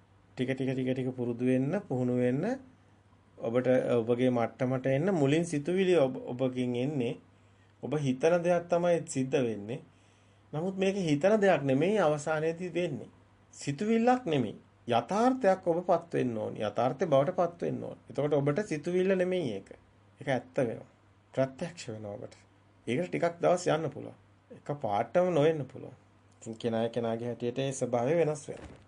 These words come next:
ඒක තමයි විදර්ශනා කරනවා කියන්නේ. ඉතින් මේක පරයන්කෙත් තියෙනවා. පරයන්කෙත් කරන්න පුළුවන්.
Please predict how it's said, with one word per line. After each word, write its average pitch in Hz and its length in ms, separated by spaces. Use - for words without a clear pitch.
ඒක 123 160
තමයි 117 300
විදර්ශනා 127 540
කරනවා 110 340
කියන්නේ. - 300
ඉතින් 156 180
මේක 147 280
පරයන්කෙත් 185 640
තියෙනවා. 117 400
පරයන්කෙත් 123 420
කරන්න 123 320
පුළුවන්. - 280